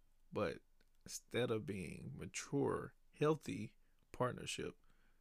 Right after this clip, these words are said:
you rather continue being toxic with each other.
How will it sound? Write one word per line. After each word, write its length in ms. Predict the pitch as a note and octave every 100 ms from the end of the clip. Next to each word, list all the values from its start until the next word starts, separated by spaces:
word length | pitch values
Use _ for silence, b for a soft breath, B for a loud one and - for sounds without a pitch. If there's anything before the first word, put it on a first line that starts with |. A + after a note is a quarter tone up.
| b -
you 120 | - G#2+
rather 140 | G#2
continue 420 | G#2+ G#2+ A#2+ A2
being 240 | - G#2+ A2
toxic 400 | A#2 A2 - G#2+
with 120 | -
each 160 | -
other. 300 | - - -